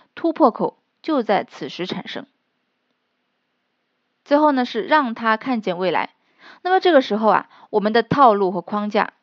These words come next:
就需要搭上了啊。当每个，当然每个人的视力呢不同，所做的也不同，那可以咨询我，让你，呃，帮你分析啊。但是呢，肯定普遍的是，你要让他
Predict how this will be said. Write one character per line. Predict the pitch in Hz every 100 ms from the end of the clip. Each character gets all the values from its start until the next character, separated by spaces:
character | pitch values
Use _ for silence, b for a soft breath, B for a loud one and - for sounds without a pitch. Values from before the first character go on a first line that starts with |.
| _
就 | -
需 | 175 185
要 | 165
搭 | - 185
上 | 196 180
了 | 160
啊。 | - 190 - _ _ _ _ b b b b
当 | - 381
每 | 392 311 196 170
个， | - -
当 | - 349 359
然 | 339
每 | 349 202
个 | 196 339
人 | 269 247
的 | 269
视 | - - 320
力 | 254 254
呢 | 214
不 | 196
同， | 226 185 170 - _ _ _
所 | - 196
做 | 190 - 359 240
的 | 185
也 | 156
不 | 151 175
同， | 165 - _ _ _ _ _ _
那 | 185 175 _ -
可 | 240
以 | 226
咨 | 185 233
询 | 247 208
我， | 185 156 -
让 | - 180
你， | 165 - b b b b b _ _ -
呃， | 170
帮 | - 180
你 | 165
分 | - 180
析 | -
啊。 | - - _ _ b b b b _ -
但 | 339
是 | 339
呢， | 320 302 _ _ _ _ _
肯 | - 220 208
定 | 302 254
普 | - 156
遍 | - 254
的 | 175
是， | 165 170 -
你 | - 190 202
要 | 269 240
让 | 220 226 180
他 | - 214 214